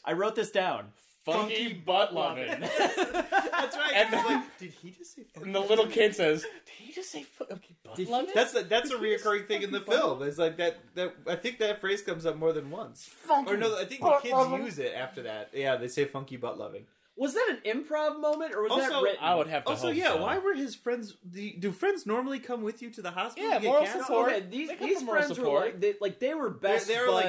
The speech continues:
Speaker 1: buds
Speaker 3: best
Speaker 1: for,
Speaker 3: buds.
Speaker 1: like,
Speaker 2: Yeah.
Speaker 3: That's true.
Speaker 1: probably since they were growing up, like, at, like,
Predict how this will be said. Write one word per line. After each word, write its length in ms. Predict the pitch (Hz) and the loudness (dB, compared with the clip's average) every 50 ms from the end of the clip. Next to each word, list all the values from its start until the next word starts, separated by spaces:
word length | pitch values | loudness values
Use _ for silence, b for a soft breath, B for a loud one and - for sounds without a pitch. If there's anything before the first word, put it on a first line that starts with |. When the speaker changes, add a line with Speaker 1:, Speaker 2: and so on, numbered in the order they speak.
| 180 | 2
Speaker 1:
buds 20 | 175 | 0
Speaker 3:
best 200 | 165 160 - - | -2 -4 -6 -6
Speaker 1:
for, 220 | 123 - 170 160 | -4 -2 -2 -2
Speaker 3:
buds. 100 | 156 147 | -2 -2
Speaker 1:
like, 300 | 147 143 139 131 127 120 | -2 -2 -2 -2 -2 -2
Speaker 2:
Yeah. 160 | 90 87 82 - | -2 -4 -6 -8
Speaker 3:
That's 160 | - 165 - - | -10 -10 -12 -8
true. 280 | - 175 139 82 - - - | -6 -4 -4 -4 -6 -6 -2
Speaker 1:
probably 280 | - 220 208 208 202 196 | 2 4 4 6 4 4
since 280 | 202 - 202 190 170 | 2 0 -4 -4 -2
they 120 | - 180 165 | 0 0 0
were 100 | 151 147 | 0 0
growing 320 | 127 139 143 139 135 127 131 | 0 -2 -2 -2 -2 -2 -2
up, 140 | 123 123 - - - 123 | -2 -4 -6 -8 -8 -4
like, 200 | 139 131 120 - - - - - - | -2 -2 -2 -2 -6 -12 -14 -8 -4
at, 240 | 117 127 120 - - | -2 -2 -2 0 0
like, 160 | 131 117 - | -2 -2 -4